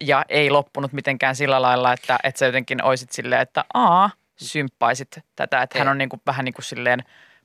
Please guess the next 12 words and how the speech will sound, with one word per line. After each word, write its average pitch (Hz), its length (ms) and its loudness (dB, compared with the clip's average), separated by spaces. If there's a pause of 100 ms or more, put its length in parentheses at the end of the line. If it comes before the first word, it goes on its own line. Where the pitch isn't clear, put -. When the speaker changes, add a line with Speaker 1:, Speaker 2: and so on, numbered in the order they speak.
(140)
Speaker 1:
pahis 131 480 -2
Speaker 2:
E, 123 60 -4 (140)
niin, 151 240 0
siis 123 180 -2
se 139 80 2
oli 135 240 2
siis 135 400 0
Speaker 1:
loppuun 131 220 0
asti. - 220 -4
Speaker 2:
K 123 220 2
kahdeksantoista 110 760 0
pätkä, - 300 -2